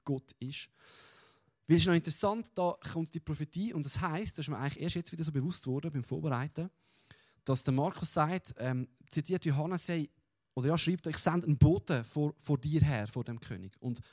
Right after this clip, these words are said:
er sagt, der Bote ist Johannes der Täufer. Der ruft in der Wüste. Jetzt hat's da aber noch eine zweite Person, die vorkommt. Das heisst nämlich, "Bereitet dem Herrn den Weg." Also wenn der Johannes der Täufer der ist, der ruft in der Wüste, wer ist denn Jesus, der da kommt?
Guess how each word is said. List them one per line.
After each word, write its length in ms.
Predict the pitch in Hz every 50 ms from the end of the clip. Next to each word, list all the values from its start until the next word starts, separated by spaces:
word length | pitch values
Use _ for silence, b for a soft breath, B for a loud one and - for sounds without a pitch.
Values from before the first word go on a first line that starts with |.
| B
er 100 | B 127
sagt, 220 | 127 156 170 175 -
der 80 | 151
Bote 380 | 131 - 147 190 - - - 226
ist 220 | - 208 180 - -
Johannes 360 | 208 190 214 196 214 220 -
der 120 | - -
Täufer. 400 | - 196 170 156 - - - 92 - _ _ _ _ _ _ _ -
Der 160 | - 185 190 165
ruft 420 | 156 180 208 208 185 - - - -
in 80 | 156
der 140 | 143 147 123
Wüste. 400 | 123 127 127 - - - 76 - - _ _ _ _ B B B B B B B B B B B
Jetzt 140 | 180 - -
hat's 160 | 208 - -
da 100 | - 170
aber 160 | 156 151 151
noch 100 | 147 147
eine 100 | 131 127
zweite 480 | - - 139 143 147 220 226 - - -
Person, 340 | - 202 - 214 180 135
die 60 | 139 131
vorkommt. 460 | - 156 156 147 156 160 117 98 -
Das 120 | - -
heisst 200 | 151 143 147 -
nämlich, 240 | 151 139 139 120 -
"Bereitet 420 | - 131 127 120 135 147 - -
dem 100 | - 117
Herrn 420 | 107 107 117 131 156 160 151 127 - _ _ - -
den 160 | 117 113 104
Weg." 340 | 113 131 107 95 - - _ b b b b b b b b b
Also 260 | - 123 123 127 123
wenn 100 | 131 127
der 120 | 131 135
Johannes 260 | 131 170 190 233 214
der 120 | - 196 -
Täufer 260 | 208 220 226 - -
der 160 | - 196 214
ist, 100 | 196 147
der 100 | 160 156
ruft 220 | 165 226 254 240 -
in 60 | 185
der 100 | 165 156
Wüste, 380 | 208 233 - - 214 233 262 - b b b b b b b b b b b b _
wer 200 | - 113 147 175
ist 160 | 185 170 - -
denn 100 | 147 131
Jesus, 560 | 131 160 202 208 - 156 113 - - - -
der 140 | 139 143 143
da 100 | 143 135
kommt? 400 | 127 160 170 208 107 98 -